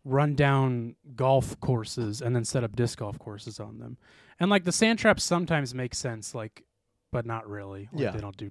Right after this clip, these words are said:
Speaker 1: too much.
Speaker 2: Yeah.
Speaker 1: It messes up your footing, but, you know,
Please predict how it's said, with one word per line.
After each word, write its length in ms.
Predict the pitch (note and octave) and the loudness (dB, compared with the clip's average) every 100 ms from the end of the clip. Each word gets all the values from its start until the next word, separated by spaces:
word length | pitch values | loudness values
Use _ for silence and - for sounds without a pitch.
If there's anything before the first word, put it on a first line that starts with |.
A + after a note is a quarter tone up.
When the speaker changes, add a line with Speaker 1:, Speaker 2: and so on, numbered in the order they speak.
| - | -14
Speaker 1:
too 180 | - G2+ | -16 -16
much. 400 | G2 G#2 - _ _ - | -18 -20 -20 _ _ -4
Speaker 2:
Yeah. 160 | A#2+ F#2 | -4 -4
Speaker 1:
It 60 | |
messes 240 | C#3+ C#3 C3+ | -8 -10 -10
up 140 | B2+ | -8
your 100 | A2 | -8
footing, 460 | - A2+ G#2 G2 G2 | -4 -2 -2 -6 -10
but, 200 | G2 - _ _ _ _ _ _ _ _ _ _ | -12 -16 _ _ _ _ _ _ _ _ _ _
you 120 | A3+ | 6
know, 180 | D3+ G2 | 6 4